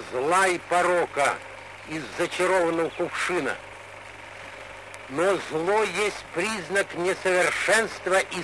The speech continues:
слабости. И мы с вами загоним свирепого нацистского джина обратно в кувшин и швырнём его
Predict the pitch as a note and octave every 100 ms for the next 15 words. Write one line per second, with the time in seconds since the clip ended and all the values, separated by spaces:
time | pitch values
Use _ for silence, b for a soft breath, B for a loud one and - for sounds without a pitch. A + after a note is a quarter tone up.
0 | - D3 F3+ E3 D#3 - - G#2+ - -
1 | - - - - - - - - F3+ F#3+
2 | F#3 - C3 D3+ G#3 G3 F3 A#2+ - -
3 | - - - - E3+ D3+ G#3 A3+ F3+ A#2+
4 | F2 - - - - - - - - -
5 | - - - - - D3 G3 G3 A3+ G#3+
6 | G3+ G3 E3+ A2+ - - - - D3 G3+
7 | - G#3+ - F#3 G3 - - - A#3+ G#3
8 | F3+ - D#3 A3 - F#3+ - - G3 -
9 | - A#3+ A#3+ C#3+ - - - - G3 -
10 | - D#3+ G3+ F#3+ G3+ A3 G3 E3+ G#3 G3